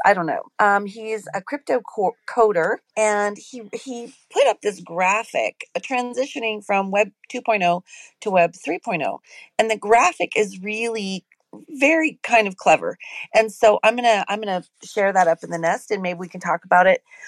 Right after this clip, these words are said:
once we've all been able to see it. But I was just really kind of intrigued by all of the possible evolution pieces of all of this. So let me go grab that really quick, and I'll share it, and somebody else can jump in, and then we can maybe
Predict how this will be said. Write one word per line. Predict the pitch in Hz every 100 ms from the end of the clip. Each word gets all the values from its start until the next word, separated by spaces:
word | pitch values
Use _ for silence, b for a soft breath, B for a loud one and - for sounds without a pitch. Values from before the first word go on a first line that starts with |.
| B
once | 233 226
we've | 214 185
all | 180
been | 175 175
able | 165 165
to | 156
see | - 233
it. | 208 - -
But | 185 202
I | 196 247
was | 285 262
just | 202 196
really | 196 190
kind | 180 180 180
of | 170 160 -
intrigued | 214 214 - - 190 202 240 - 330 392 B _ B B B -
by | 208 202
all | 190 196 208
of | 202
the | 180
possible | - - 190 190 190 180 175 170 165 165 160 - _
evolution | 202 185 165 185 190 214 196
pieces | - 226 - 254
of | 262
all | 294 294
of | 311
this. | 330 403 -
So | - 233
let | 214 240
me | 427
go | 415 208
grab | 190 190 170
that | 147 -
really | - 180
quick, | 170 196 - B B -
and | 185
I'll | 175
share | - 214 175
it, |
and | -
somebody | 185 208 196
else | 180
can | - 185
jump | 170 160
in, | 156 160
and | 160
then | 156
we | 147
can | 160
maybe | 156 147 147